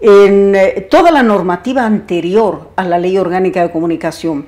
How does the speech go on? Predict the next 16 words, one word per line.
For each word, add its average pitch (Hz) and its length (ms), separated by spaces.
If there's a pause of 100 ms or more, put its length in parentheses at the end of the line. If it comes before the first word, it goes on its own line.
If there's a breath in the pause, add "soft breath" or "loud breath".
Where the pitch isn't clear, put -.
(440 soft breath)
la 160 180
Ley 156 160
de 208 100
Defensa 220 480
Profesional 202 580
del 190 160
Periodista, 180 1000
que 160 480
está 175 280
vigente 196 440
desde 160 240
mil 185 140
novecientos 170 520
setenta 160 380
y 156 60
dos, 135 300